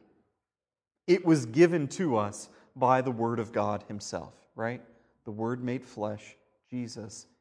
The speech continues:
gave us these words to pray. And then lastly, why should we study this prayer? What's a reason why we should be studying this prayer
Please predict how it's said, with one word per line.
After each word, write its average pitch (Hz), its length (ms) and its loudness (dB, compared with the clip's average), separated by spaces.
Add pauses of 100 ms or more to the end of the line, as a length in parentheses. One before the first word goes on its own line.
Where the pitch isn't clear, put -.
(200)
gave 123 280 -4
us 120 160 -8
these 135 320 -8
words 101 500 -14
to - 120 -14
pray. 92 320 -4 (1500)
And 123 100 0
then 123 160 2
lastly, 175 600 2 (420)
why 135 300 4
should 143 280 -8
we 135 380 -2 (460)
study 143 420 -4
this 143 160 -10
prayer? 156 480 -4 (380)
What's 135 200 -6
a 139 60 0
reason 131 440 -4
why 131 180 -4
we 131 120 -6
should - 220 -16
be 120 100 -10
studying 131 420 -8
this 127 140 -14
prayer 131 380 -10